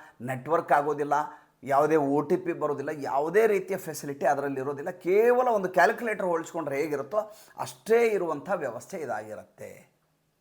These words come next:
ಇದನ್ನು ಮೊದಲು ನಾವು ತಿಳ್ಕೋಬೇಕು. ಆಮೇಲೆ ನಮ್ಮ ದೇಶದ ಅತಿ ದೊಡ್ಡ ದುರಂತ ಏನು ಗೊತ್ತಾ ವಿಪಕ್ಷದವ್ರದ್ದು?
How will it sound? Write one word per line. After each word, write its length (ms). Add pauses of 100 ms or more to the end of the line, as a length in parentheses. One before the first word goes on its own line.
(520)
ಇದನ್ನು 220
ಮೊದಲು 280
ನಾವು 160
ತಿಳ್ಕೋಬೇಕು. 560 (1300)
ಆಮೇಲೆ 600 (320)
ನಮ್ಮ 160
ದೇಶದ 420
ಅತಿ 220
ದೊಡ್ಡ 180
ದುರಂತ 380
ಏನು 140
ಗೊತ್ತಾ 400
ವಿಪಕ್ಷದವ್ರದ್ದು? 1040